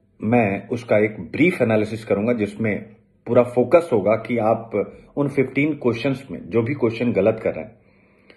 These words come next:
आपसे wrong हो रहे हैं, वो क्यों हो रहे हैं, इस विषय पर, इस subject पर आपसे discuss करूंगा।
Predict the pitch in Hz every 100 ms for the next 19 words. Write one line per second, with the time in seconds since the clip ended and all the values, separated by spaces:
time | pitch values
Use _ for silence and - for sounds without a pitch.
0 | _ _ - 110 - 107 110 127 110 92
1 | 87 98 - - - _ - 120 160 -
2 | 202 196 110 85 82 - _ - 208 -
3 | - - _ _ _ _ - 92 110 110
4 | 135 107 90 - - 143 - 92 82 139
5 | - 107 107 95 92 - 104 98 90 104
6 | - 139 - 127 135 139 -